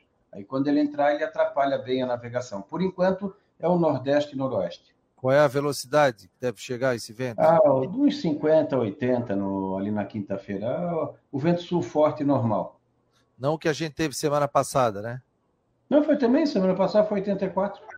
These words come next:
Speaker 2: Ah, olha, mas deu cada rajada aqui, Coutinho.
Speaker 1: Sim, mas, tá, mas esse, esse aí é o normal do vento sul,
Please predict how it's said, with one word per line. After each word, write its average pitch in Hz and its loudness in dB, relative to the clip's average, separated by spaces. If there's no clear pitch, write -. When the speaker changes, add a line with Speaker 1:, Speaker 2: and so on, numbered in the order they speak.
Speaker 2:
Ah, 92 -4
olha, 107 -2
mas 104 -10
deu 101 -14
cada 113 -4
rajada 104 -2
aqui, 107 -10
Coutinho. 123 -6
Speaker 1:
Sim, 233 4
mas, - 6
tá, - 0
mas 123 2
esse, 151 -2
esse 156 -4
aí 127 0
é 156 2
o 180 0
normal 175 2
do 165 -8
vento 185 -6
sul, 233 -6